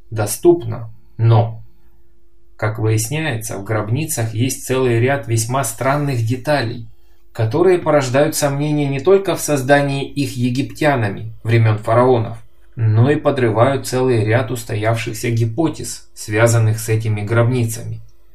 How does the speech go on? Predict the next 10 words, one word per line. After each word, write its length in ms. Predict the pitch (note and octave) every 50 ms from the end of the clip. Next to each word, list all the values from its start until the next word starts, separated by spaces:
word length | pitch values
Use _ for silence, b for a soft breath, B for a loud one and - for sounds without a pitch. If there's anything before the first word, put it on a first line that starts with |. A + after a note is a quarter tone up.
| - - - - - - - - - -
Деталь 440 | A2 A2+ A#2 A2+ C3+ D3 E3+ E3+ -
первая. 600 | D3 B2+ A#2 G#2 F#2+ F#2 F2+ - - A2+ A2+ - - - - - - - -
Мало 420 | A2+ A2+ A#2+ D#3 F3+ F3+ D#3+ C3+ A#2+
где 220 | B2 C3 C3 C3
имеются 500 | B2+ C3 C#3 C#3+ C#3+ B2 - - B2+ A#2+
объемные 680 | A2+ G#2+ G2+ G#2+ B2 C#3 C#3+ C#3+ C3+ C3 C3 C3 C3 B2+
и 200 | - A#2+ A2+ A2+
качественно 720 | - A#2+ A#2+ A#2 - B2+ A2+ - - A#2 A2+ A2+ A2+ A2
выполненные 680 | A2 A#2+ A#2+ A#2 A#2+ A#2+ A#2+ A#2+ A#2 A#2 A#2 A#2 A2+ A2+
барельефы. 720 | A2 G#2+ A2 A2 A2+ A2+ A2+ A#2+ A#2 A2 A2 - - -